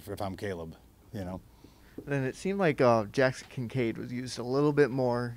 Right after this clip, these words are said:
Speaker 2: in the offense tonight than, uh, typically. Is that something that you saw with the Central defense, or is that just
Speaker 1: No, I mean, he had, he had less carries than the other two. I mean, we really just, we, we, we wanna rotate those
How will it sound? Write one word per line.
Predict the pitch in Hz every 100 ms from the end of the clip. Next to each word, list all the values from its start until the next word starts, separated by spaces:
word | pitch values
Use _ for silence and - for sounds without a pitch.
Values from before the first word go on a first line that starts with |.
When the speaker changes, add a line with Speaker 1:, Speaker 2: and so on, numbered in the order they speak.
| 147
Speaker 2:
in | 135
the | 123
offense | 117 113 120 113
tonight | - 123 117 120 127 -
than, | 123 107
uh, | 104 - -
typically. | - 123 147 165 170 190 - - - - -
Is | 127
that | 143 143
something | 156 151
that | 143 110
you | 131
saw | - 135
with | 131 123
the |
Central | 127 151 139 143
defense, | 143 147 151 156 156
or | - 117
is | 110 117
that | 113
just | 127
Speaker 1:
No, | 180 190 196 190 190 147
I | 143
mean, | 147 143
he | 165
had, | 170 156 147 139 127 - - - _ -
he | 117 147
had | 135
less | 127 123
carries | - 147 120 110
than | 101 107
the | 104
other | 101
two. | 98 113 104 110
I |
mean, | 117 117
we | 156
really | 151 156 139
just, | 120 123 -
we, | 123 139 127
we, | 123 127 113
we | 135
wanna | 143 160 147
rotate | 151 143 143
those | 131 127